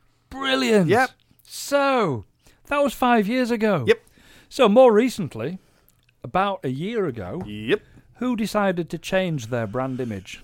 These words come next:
Speaker 2: Debenhams.
Speaker 1: And what did they put as a D?
Speaker 2: They put a D
Speaker 1: Yeah.
Speaker 2: instead of Debenhams.
Speaker 1: Yeah.
Speaker 2: And they put a D that s-, looks rather Roman with a gap at the bottom.
Speaker 1: Yes. So it's
Speaker 2: Exactly
Speaker 1: exactly the
Speaker 2: the
Speaker 1: same as
Speaker 2: same
Speaker 1: his.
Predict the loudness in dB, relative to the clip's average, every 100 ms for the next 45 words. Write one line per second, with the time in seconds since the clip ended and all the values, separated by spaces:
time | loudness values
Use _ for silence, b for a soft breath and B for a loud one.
0 | -2 -2 -2 -10 -14 -20 b b b -8
1 | -6 -6 -4 -4 -2 -2 -4 -6 -6 -12
2 | -20 -20 -12 -8 -6 -2 -2 -2 -8 _
3 | _ _ -2 0 0 0 2 0 2 4
4 | 4 4 -2 -4 -6 -6 -8 -12 -4 0
5 | 2 2 2 2 -4 -6 -6 -6 -8 -8
6 | -8 -10 b b _ 0 0 -2 -2 -6
7 | 0 2 2 0 -6 b b _ -10 -10
8 | -14 -14 -2 -2 -2 -8 0 2 4 6
9 | 8 8 6 2 0 -4 -2 0 0 -2
10 | -8 -10 -10 -6 -2 -2 -2 -14 -14 -2
11 | -2 0 -4 2 2 2 -4 -6 -2 0
12 | -2 -4 -2 0 4 6 6 6 0 -6